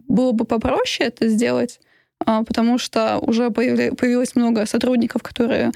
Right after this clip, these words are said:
а, несут на себе разные функции, а когда, э, ты н-, уже не замыкаешь все на себе. Но все равно это, там, достаточно тяжело. По крайней мере, если и запускать какие-то проекты, то это там, где уже, где точно не, не будет каких-то обязательств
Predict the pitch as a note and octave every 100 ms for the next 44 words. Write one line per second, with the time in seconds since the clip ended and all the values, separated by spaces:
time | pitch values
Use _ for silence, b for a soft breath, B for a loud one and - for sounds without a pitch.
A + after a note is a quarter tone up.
0 | B B - G3+ G3+ G#3+ A#3 B3+ A#3 A#3
1 | - A3+ A3+ A#3 A#3 A#3+ A#3+ B3+ A#3+ -
2 | F3+ A3+ G#3+ - - - - - A#3+ A#3
3 | - A#3+ - A#3+ A#3+ A#3 A#3 A#3+ A#3 A3+
4 | - - A3+ A#3 - G#3+ A#3 B3+ B B
5 | B B - B3 C4+ - C4+ B3 D4 D#4+
6 | A#3 A#3 A#3 A3+ A#3 A3+ B3 - A#3 A#3
7 | - A3+ A#3 G3 A3 A3+ B3+ C4+ A#3+ A#3+
8 | A3+ B B A#3+ - B3 A#3 A#3+ B3+ D4
9 | C4 B3 A#3 B3 A3+ B3 - B3 - A3
10 | A3 B3+ - A3 A3 A3+ - A#3 C4 A#3+
11 | A#3+ A3+ A3+ A#3 - - A3+ B3 A3+ A3+
12 | - A#3+ A#3+ B B - G3 A3+ A3+ A#3
13 | - - - A#3 A3+ A3 - A#3+ - A3
14 | G3+ E3+ - A3 A3 A3+ - -